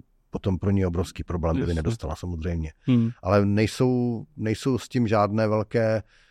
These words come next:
Speaker 1: problémy, pak samozřejmě jsou i, eh, a těch případů je dost, je poměrně hodně případů, eh, invalidity, ztráty
Speaker 2: Mhm.
Speaker 1: končetin, což, eh, jsem taky vlastně osobně viděl v jednom, eh,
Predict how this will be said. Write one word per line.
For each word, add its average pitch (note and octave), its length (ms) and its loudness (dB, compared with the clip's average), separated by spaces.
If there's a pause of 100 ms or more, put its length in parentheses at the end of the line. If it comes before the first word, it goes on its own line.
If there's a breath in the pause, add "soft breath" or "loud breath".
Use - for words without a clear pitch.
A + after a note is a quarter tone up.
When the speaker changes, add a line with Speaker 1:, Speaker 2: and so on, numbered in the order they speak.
(160 soft breath)
Speaker 1:
problémy, A2+ 560 4
pak - 180 -2
samozřejmě G#2+ 440 0
jsou G#2+ 320 -2
i, G2 220 0
eh, F2 100 -8 (2000)
a F#2+ 80 -2 (120)
těch A2 140 0 (220)
případů G#2+ 340 0
je G#2+ 80 6
dost, G2 500 0
je F#2+ 200 -2 (140)
poměrně G2 460 0 (880 soft breath)
hodně G2+ 340 2
případů, G2+ 1120 0 (160)
eh, G2+ 180 0
invalidity, G#2 540 0
ztráty G#2+ 320 -2
Speaker 2:
Mhm. A#2+ 120 4
Speaker 1:
končetin, G#2+ 640 0
což, - 440 -6
eh, F#2 60 0 (320)
jsem G2+ 320 -2
taky F#2+ 260 -4
vlastně F#2+ 340 -4
osobně G2 320 0
viděl F#2+ 320 2
v F#2+ 40 2
jednom, G2 600 0
eh, F2 60 -8